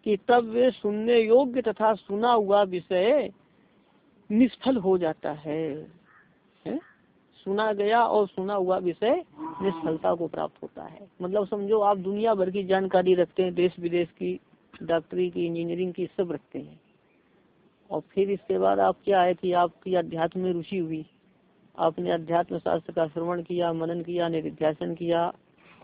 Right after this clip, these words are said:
इसके पहले निष्काम कर्म किए, अंतःकरण शुद्ध हुआ, मनन निधिध्यासन करते करते आत्मा का साक्षात्कार हो गया, जीवन का परम लाभ मिल गया ना।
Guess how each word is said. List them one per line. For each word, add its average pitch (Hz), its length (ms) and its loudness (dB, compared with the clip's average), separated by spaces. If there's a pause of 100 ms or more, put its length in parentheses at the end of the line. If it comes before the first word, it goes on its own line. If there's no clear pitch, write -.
इसके 160 280 -2
पहले 165 300 0
निष्काम 165 460 -4
कर्म 170 280 -2
किए, 180 260 -2
अंतःकरण 165 520 0
शुद्ध 160 260 -6
हुआ, 165 320 -2 (400)
मनन 175 240 0
निधिध्यासन 165 560 0
करते 170 320 -4
करते 165 300 -2
आत्मा 160 340 0
का 165 100 -2
साक्षात्कार 156 640 -6
हो - 160 -16
गया, - 240 -16 (600)
जीवन 180 280 0
का 185 120 4
परम 190 280 2
लाभ 185 200 6
मिल 196 180 0
गया 180 220 4
ना। 185 180 -6